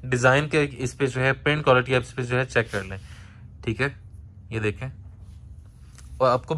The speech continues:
बार बार बता रहे हैं कि ओरिजिनल स्विस लॉन है ये, ठीक है। मल्टी हेड नेकलाइन, एम्ब्रॉयडरी क्वालिटी भी देख लें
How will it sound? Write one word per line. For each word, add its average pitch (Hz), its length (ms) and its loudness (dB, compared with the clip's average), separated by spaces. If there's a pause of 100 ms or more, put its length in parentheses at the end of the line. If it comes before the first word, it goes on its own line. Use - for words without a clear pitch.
बार 139 240 10
बार 170 180 4
बता 156 280 8
रहे 147 100 4
हैं 170 80 -8 (260)
कि 165 180 -2
ओरिजिनल 165 400 4
स्विस 156 300 -2
लॉन 113 180 2
है 107 120 -2
ये, 95 100 -10 (260)
ठीक 117 160 -2
है। 156 120 4 (640)
मल्टी 135 260 4
हेड 160 180 6
नेकलाइन, 151 420 2 (140)
एम्ब्रॉयडरी 135 420 6
क्वालिटी 139 300 6
भी 151 120 -2
देख 139 240 0
लें 156 100 0